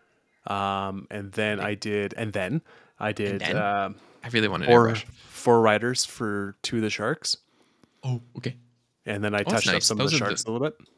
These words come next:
Speaker 2: Yeah, those are the things that are annoying to do.
Speaker 1: Yeah, and then I did, uh, Volti for her.
Speaker 2: And
Speaker 1: So
Speaker 2: then,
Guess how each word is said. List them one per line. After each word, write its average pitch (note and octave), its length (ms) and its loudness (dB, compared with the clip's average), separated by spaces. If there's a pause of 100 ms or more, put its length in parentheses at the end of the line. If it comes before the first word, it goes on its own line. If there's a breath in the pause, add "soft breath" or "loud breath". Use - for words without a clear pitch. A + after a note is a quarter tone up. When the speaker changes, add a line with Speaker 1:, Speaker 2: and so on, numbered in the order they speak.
(340)
Speaker 2:
Yeah, - 80 -4 (140)
those A2 200 0
are G#2+ 40 0
the G#2 120 0
things - 320 -4
that - 100 -2
are A#1+ 300 -4
annoying A#1+ 320 -8
to - 60 -10
do. - 120 -8 (400)
Speaker 1:
Yeah, A2+ 140 2 (180)
and A#2 140 4
then A2 120 4
I G#2 100 6
did, G2+ 220 0
uh, F#2+ 240 0
Volti G2 440 -10 (340)
for - 140 -10
her. G#2 240 -14
Speaker 2:
And A2 140 -6
Speaker 1:
So F#2 80 -2
Speaker 2:
then, F2+ 160 -6